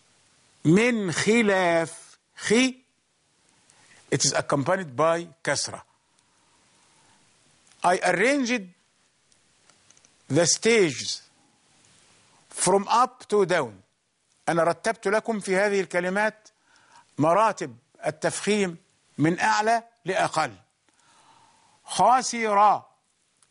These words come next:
الخاء مفتوحة فهي مفخمة تفخيم كبير في الدرجة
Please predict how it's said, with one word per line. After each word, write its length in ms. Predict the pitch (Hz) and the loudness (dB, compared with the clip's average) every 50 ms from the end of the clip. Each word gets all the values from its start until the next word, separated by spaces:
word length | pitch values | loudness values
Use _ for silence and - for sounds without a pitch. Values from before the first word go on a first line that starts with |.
| _ _ _ _ - | _ _ _ _ -4
الخاء 680 | 170 170 165 139 - - 180 190 208 233 247 - - _ _ _ _ _ _ _ _ _ _ _ _ _ _ _ - | -2 -2 -2 -4 -2 0 2 4 4 4 2 0 -4 _ _ _ _ _ _ _ _ _ _ _ _ _ _ _ -4
مفتوحة 720 | 151 165 170 - - - 185 185 190 175 - - 220 226 - _ _ _ _ _ - - - _ _ _ _ _ _ _ _ _ _ | -2 -2 -2 -2 -2 0 2 2 4 2 2 0 -2 -2 -4 _ _ _ _ _ -20 -20 -20 _ _ _ _ _ _ _ _ _ _
فهي 560 | - - 147 151 156 180 196 208 214 214 208 - _ _ _ _ _ _ _ _ _ - | -6 -4 -2 0 2 2 2 2 2 0 -4 -8 _ _ _ _ _ _ _ _ _ -10
مفخمة 680 | 131 123 - 156 139 - - 175 196 208 214 220 202 - _ _ _ _ _ _ - | -8 -4 -2 -2 -2 0 0 0 0 2 0 -2 -4 -4 _ _ _ _ _ _ -8
تفخيم 800 | 147 - - - - - 170 185 196 202 214 220 226 214 196 - _ _ _ _ - | -8 -6 -6 -8 -4 -2 0 2 2 2 2 2 0 -2 -4 -10 _ _ _ _ -4
كبير 720 | 170 165 156 175 170 147 123 101 - - - - - - _ _ _ _ _ _ _ _ _ _ _ _ _ _ _ _ _ _ _ _ - - - | -4 -2 -2 -2 -4 -4 -6 -8 -12 -18 -20 -20 -20 -20 _ _ _ _ _ _ _ _ _ _ _ _ _ _ _ _ _ _ _ _ -20 -20 -8
في 100 | - 151 | -6 -4
الدرجة 680 | 143 123 123 139 202 208 214 196 175 185 202 180 - | -4 -4 -2 0 2 2 2 2 0 0 -4 -4 -4